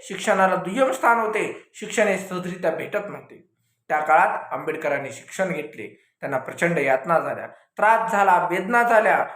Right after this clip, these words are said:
पण त्या सर्वावर मात करून डॉक्टर आंबेडकर हे उच्च विद्या विभूषित झाले. त्यांना शिक्षणाचे महत्त्व समजले होते.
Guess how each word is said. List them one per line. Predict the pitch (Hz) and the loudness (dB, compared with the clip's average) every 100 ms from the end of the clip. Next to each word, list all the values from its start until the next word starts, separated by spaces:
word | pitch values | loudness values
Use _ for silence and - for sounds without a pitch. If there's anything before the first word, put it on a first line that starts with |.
| - | -12
पण | 160 156 | -10 -2
त्या | 165 | 0
सर्वावर | - 147 156 156 156 - | 0 2 4 4 4 2
मात | 175 220 226 | 2 2 0
करून | 220 196 151 - _ | -2 -2 -4 -8 _
डॉक्टर | 165 160 | -4 0
आंबेडकर | 139 156 165 220 220 151 | 0 0 0 0 0 -2
हे | 143 143 - | -4 -8 -10
उच्च | 247 - 330 | -12 -4 -2
विद्या | 196 185 165 | -2 0 0
विभूषित | 160 143 165 208 - | 0 -4 -8 -10 -8
झाले. | - 160 131 113 - _ _ _ _ _ _ _ _ | -2 0 -2 -8 -12 _ _ _ _ _ _ _ _
त्यांना | 220 240 269 220 - | 0 2 2 0 -2
शिक्षणाचे | - 214 - 220 214 208 | -8 -6 0 2 2 0
महत्त्व | 175 208 214 | 0 -2 -4
समजले | 175 165 190 220 226 | -6 -2 0 2 2
होते. | 214 180 123 - | 2 -2 -6 -10